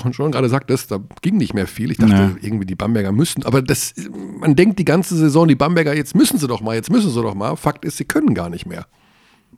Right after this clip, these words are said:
Speaker 2: Das
Speaker 1: Und das
Speaker 2: ist die Frage.
Speaker 1: Und das ist in der Woche. Die spielen in Malaga,
Speaker 2: In Malaga.
Speaker 1: zu Hause gegen Vitoria
Speaker 2: Ja.
Speaker 1: und dann zu Hause gegen Alba Berlin.
Speaker 2: Gegen Unicaja.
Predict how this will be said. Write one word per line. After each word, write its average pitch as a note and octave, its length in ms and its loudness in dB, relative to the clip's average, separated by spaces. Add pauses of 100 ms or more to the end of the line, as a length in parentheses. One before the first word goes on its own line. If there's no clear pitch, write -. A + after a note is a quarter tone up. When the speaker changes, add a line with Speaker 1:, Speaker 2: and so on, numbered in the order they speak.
Speaker 2:
Das - 120 0
Speaker 1:
Und - 60 2
das D3+ 80 4
Speaker 2:
ist - 80 0
die G#2+ 60 6
Frage. A2 480 4
Speaker 1:
Und A2+ 100 2
das C3+ 120 0
ist A#2+ 140 -2
in C3 80 0
der C3+ 260 2
Woche. C3+ 300 0 (100)
Die A2+ 140 -2
spielen D3+ 480 -2 (840)
in A3 220 6
Malaga, D#3 420 4
Speaker 2:
In D3 60 6
Malaga. C3 500 6
Speaker 1:
zu - 80 4
Hause - 20 -4 (100)
gegen C#3 480 2 (440)
Vitoria E3+ 640 0
Speaker 2:
Ja. A2 140 -2
Speaker 1:
und C3 60 4
dann D3 160 2
zu B2+ 180 -2
Hause C#3+ 320 -2
gegen C3+ 360 -6 (140)
Alba D3 300 0
Berlin. A#2+ 420 -4
Speaker 2:
Gegen A#2 180 4
Unicaja. A#2 500 4